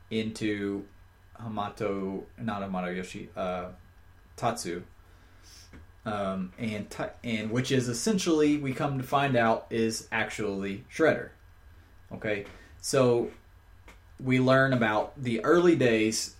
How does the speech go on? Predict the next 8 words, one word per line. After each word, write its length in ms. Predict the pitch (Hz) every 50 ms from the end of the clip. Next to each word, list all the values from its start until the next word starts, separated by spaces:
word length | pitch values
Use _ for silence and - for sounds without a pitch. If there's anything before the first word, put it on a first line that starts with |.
| -
of 440 | - 113 117 113 110 107 110 104 - - -
Shredder 680 | - - - - 139 135 135 135 139 139 139 139 139 - - -
and 500 | - 117 113 110 110 107 107 107 110 110 - - - - - _ - - - 123
Hamato 380 | 127 123 120 123 127 127 127 120
Yoshi, 340 | 120 113 107 104 - 110 104
which 180 | 107 104 -
is 100 | 110 110
Splinter 580 | - - - 143 143 135 123 110 104 101 98 -